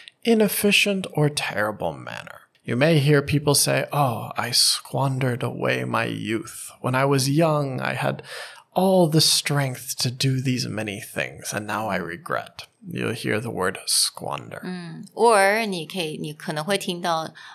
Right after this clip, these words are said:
Speaker 2: "I squander away my fortune by buying lots of Chanel bags."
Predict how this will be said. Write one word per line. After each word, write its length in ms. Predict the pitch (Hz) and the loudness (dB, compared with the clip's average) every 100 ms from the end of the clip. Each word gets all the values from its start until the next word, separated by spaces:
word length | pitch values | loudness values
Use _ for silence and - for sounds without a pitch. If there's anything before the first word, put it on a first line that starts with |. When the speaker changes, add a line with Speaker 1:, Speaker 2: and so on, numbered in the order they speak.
| - | -4
Speaker 2:
"I 120 | 175 | -2
squander 880 | 175 - - 175 180 185 180 175 175 175 - _ | 2 2 2 2 2 2 2 2 0 -4 -18 _
away 420 | 180 175 175 165 | 0 4 4 4
my 300 | 160 156 151 | 2 -2 -4
fortune 1040 | 156 - 262 269 262 - 165 165 202 220 202 | -8 -6 4 4 4 2 4 4 0 -2 -4
by 280 | 175 165 160 - _ | 0 0 -2 -12 _
buying 760 | 165 170 175 175 175 175 180 - _ | 2 2 2 0 -4 -8 -12 -14 _
lots 440 | 160 165 175 175 | -6 -2 -2 -4
of 80 | 185 | -6
Chanel 400 | 165 - 160 151 | -6 -6 -4 -6
bags." 540 | 156 - - - - | -4 -4 -6 -8 -10